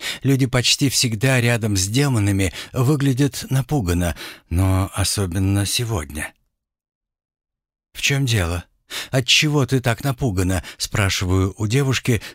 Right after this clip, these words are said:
дрожащими руками расчесывающей кисточку моего хвоста. Процедура просто дико приятная, хвост у меня чувствительный,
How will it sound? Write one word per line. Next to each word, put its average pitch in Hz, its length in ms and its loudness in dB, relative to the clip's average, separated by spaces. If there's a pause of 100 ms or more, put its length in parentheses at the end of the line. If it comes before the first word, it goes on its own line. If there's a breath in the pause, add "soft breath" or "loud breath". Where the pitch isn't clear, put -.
дрожащими 113 640 2
руками 117 460 2
расчесывающей 117 1040 2
кисточку - 600 -2
моего 98 300 2
хвоста. 85 520 -4 (920 loud breath)
Процедура 85 560 0
просто 87 400 -2
дико 87 300 -2
приятная, 80 640 -2 (180 loud breath)
хвост 131 440 0
у - 20 2
меня 123 260 4
чувствительный, 101 840 0